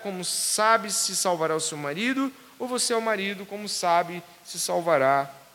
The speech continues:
a sua mulher. Como nós estamos vendo aqui, Paulo, como um judeu que lia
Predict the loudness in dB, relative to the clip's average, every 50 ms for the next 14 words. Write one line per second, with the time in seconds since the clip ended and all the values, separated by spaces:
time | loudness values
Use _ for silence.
0 | -16 -10 -8 -6 -6 -6 -6 -4 -4 -2 -2 -2 -4 -8 -14 -20 -20 -20 _ _
1 | -20 -20 -12 -6 -2 0 2 2 0 0 -4 -10 -20 -20 -20 -20 -20 -20 _ _
2 | _ _ _ _ -18 -18 -18 -18 -20 -20 -14 -4 2 2 4 6 6 6 4 4
3 | 2 2 2 2 0 -2 0 0 0 0 -2 -4 -4 -2 0 2 2 2 0 -2
4 | -8 -20 -20 -20 -20 -20 -20 _ _ _ 2 4 4 6 4 4 0 -4 -6 -12
5 | -20 -20 -20 -20 -20 _ _ 0 2 2 2 2 2 2 0 0 -2 -2 -4 -4
6 | -4 -2 -4 -4 -6 -8 -10 -12 -16 -20 -20 _ _ _ _ _ _ -12 -8 -6
7 | -4 -4 -4 0 2 4 4 6 4 2 0 -4 -8 -14 -20 -20 -20 -20 _ _
8 | _ _ _ _ _ _ _ _ _ _ _ -8 -6 -4 0 2 4 4 6 6
9 | 6 4 4 2